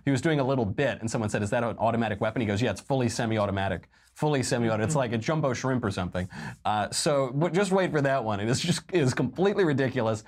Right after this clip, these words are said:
But make sure that the reason we don't let Democrats write our gun laws is they don't know anything about firearms. They don't know anything about firearms. If you have ever once been to a gun range, you know much more about firearms than virtually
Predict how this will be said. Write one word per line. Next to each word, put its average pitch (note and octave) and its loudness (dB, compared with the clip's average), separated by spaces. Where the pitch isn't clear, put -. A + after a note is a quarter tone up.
But E3+ 0
make G#3+ 0
sure G2 0
that D#3 0
the F3 4
reason G#3 2
we D#3 4
don't B2+ 0
let A#2 0
Democrats G#2 -2
write G2+ 0
our F#2 0
gun F#2 -2
laws G#2+ 0
is G#2+ 2
they G#2 2
don't G#2 0
know F#2+ 2
anything G2+ 0
about F#2 0
firearms. G2+ 0
They G2 0
don't A2 -2
know G2+ -2
anything G#2+ 0
about A#2 -2
firearms. A2+ 0
If - -6
you B2+ 4
have A2+ 0
ever A2+ 0
once A2 0
been G#2 0
to A#2 2
a F#2+ 0
gun F#2+ -2
range, G2+ -2
you A2+ 4
know G#2+ 2
much G2 0
more G#2+ 2
about G2 -2
firearms G2 0
than F#2 -2
virtually G#2+ -2